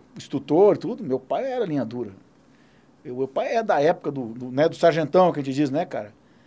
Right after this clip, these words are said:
Aquela época era o raiz, a gente chama, né, cara? Sargentão raiz. Os contemporâneos do meu pai, da época do, do, do, do sigs, porra, cosac, porra, muitos deles vivos até hoje, tu olha pros caras,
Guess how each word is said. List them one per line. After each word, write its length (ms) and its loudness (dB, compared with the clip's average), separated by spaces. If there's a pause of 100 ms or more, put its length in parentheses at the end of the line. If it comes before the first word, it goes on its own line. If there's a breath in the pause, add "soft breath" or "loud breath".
(260 soft breath)
Aquela 200 0
época 240 4
era 260 4
o 40 4
raiz, 420 8
a 40 2
gente 140 -2
chama, 240 6
né, 140 -2
cara? 160 -16
Sargentão 380 0
raiz. 460 2 (960 soft breath)
Os 220 -8
contemporâneos 800 4
do 100 -2
meu 160 0
pai, 320 -2
da 80 -8
época 220 -8
do, 160 -12
do, 140 -14
do, 380 -14 (920 soft breath)
do 140 -8
sigs, 580 -8 (120)
porra, 280 -4
cosac, 680 -4 (120)
porra, 220 -10 (680 soft breath)
muitos 420 0
deles 380 4
vivos 460 -4
até 180 -2
hoje, 300 2
tu 140 -4
olha 200 4
pros 240 -10
caras, 320 -2